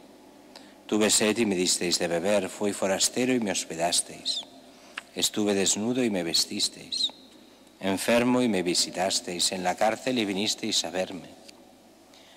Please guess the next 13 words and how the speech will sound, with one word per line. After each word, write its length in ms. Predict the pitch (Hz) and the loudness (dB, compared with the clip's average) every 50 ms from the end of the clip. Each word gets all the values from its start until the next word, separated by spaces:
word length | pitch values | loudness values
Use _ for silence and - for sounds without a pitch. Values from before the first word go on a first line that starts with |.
| - - | -20 -6
Entonces 560 | - 104 101 - 120 120 113 - 131 123 113 - | -4 -2 0 2 2 0 0 0 -2 -2 0 0
los 160 | 98 85 - | -2 -2 -2
justos 680 | - - 123 120 - - - 123 117 113 107 - - | -2 -2 -2 0 0 0 0 0 0 2 0 0 -2
contestarán: 840 | - - 117 113 113 107 - 107 98 - - 104 92 76 - - - - - - - - - - - - - - - - - - - - - - - - | 0 -2 0 0 0 0 -2 -2 -2 -2 -2 -2 -4 -4 -6 -10 -12 -14 -18 -20 -20 -20 -20 -20 -20 -20 -20 -20 -20 -20 -20 -20 -20 -20 -20 -20 -12 -4
'Señor, 600 | - - - 117 101 92 92 87 82 82 - - | -2 0 2 4 4 4 4 2 2 0 -2 -6
¿cuándo 360 | - - 113 113 113 104 95 | -4 2 2 4 4 4 2
te 160 | 90 - 90 | 0 0 -2
vimos 380 | 82 85 90 87 87 85 82 - | 0 0 0 -2 -2 -2 -4 -4
con 160 | - 87 85 | -4 -2 -2
hambre 340 | 85 85 87 90 85 82 85 | 0 0 0 0 -2 -2 -4
y 80 | 85 82 | -4 -4
te 120 | - - | -4 -4
alimentamos, 1000 | 82 85 85 82 82 80 78 - 82 85 87 87 80 76 - - - - - | -4 -4 -4 -6 -6 -8 -6 -2 0 0 0 -2 -6 -8 -6 -6 -6 -6 -8